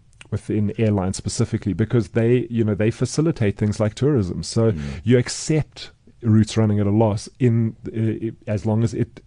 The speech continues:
Speaker 1: translates to a greater profit in other sectors that not ne-, maybe not necessarily realized within the,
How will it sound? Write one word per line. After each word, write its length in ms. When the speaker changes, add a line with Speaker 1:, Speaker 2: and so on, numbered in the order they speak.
Speaker 1:
translates 520
to 120
a 40
greater 300
profit 400
in 140
other 200
sectors 440
that 120
not 220
ne-, 320
maybe 380
not 200
necessarily 560
realized 520
within 480
the, 280